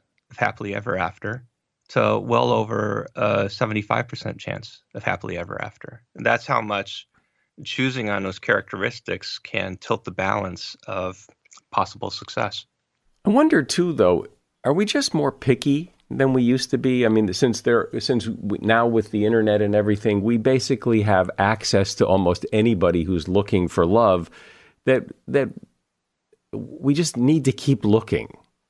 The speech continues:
Speaker 1: There's actually interesting, uh, survey studies that suggest people are getting more picky. And, uh, one of the most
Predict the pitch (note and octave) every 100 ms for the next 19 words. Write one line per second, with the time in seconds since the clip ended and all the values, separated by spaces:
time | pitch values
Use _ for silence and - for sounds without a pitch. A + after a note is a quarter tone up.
0 | _ _ _ _ _ _ _ - - -
1 | _ _ - D#3 D3 A3 E4+ B3 C#3 E3+
2 | F3+ - D3+ C3+ A#2+ - _ _ _ -
3 | D3 - C4 C#4 A2+ G#2 G#2+ A2 B2+ C3
4 | B2+ A#2+ - C#3 C#3 D3 - D#3 D#3+ G#3+
5 | A#3 A#2 G2 F#2 E2+ - - - - _
6 | _ _ - A2+ A2 A2+ A2+ A2 A2 _
7 | - - _ _ _ - C#3+ B2 B2 D3
8 | D#3 D3 C3+ C3 B2 A#2+ - -